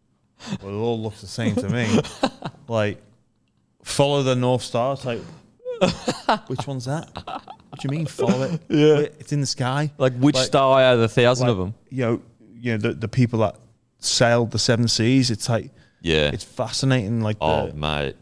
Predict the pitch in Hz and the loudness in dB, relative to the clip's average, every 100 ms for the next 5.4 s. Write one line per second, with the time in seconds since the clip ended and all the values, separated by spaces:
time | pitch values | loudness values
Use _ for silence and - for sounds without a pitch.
0 | _ - 110 104 95 - _ _ _ _ | _ -6 -4 -2 -4 -10 _ _ _ _
1 | _ _ _ _ _ _ - - 110 110 | _ _ _ _ _ _ -14 -6 0 2
2 | 113 107 104 - 104 104 104 110 107 110 | 4 2 0 -2 0 2 0 0 0 0
3 | 104 113 110 - 104 107 127 135 120 117 | 0 0 0 -2 -4 -2 2 4 4 2
4 | 104 117 104 104 101 - - - 120 117 | 0 0 0 0 0 -4 -6 0 4 6
5 | 117 110 95 | 6 4 0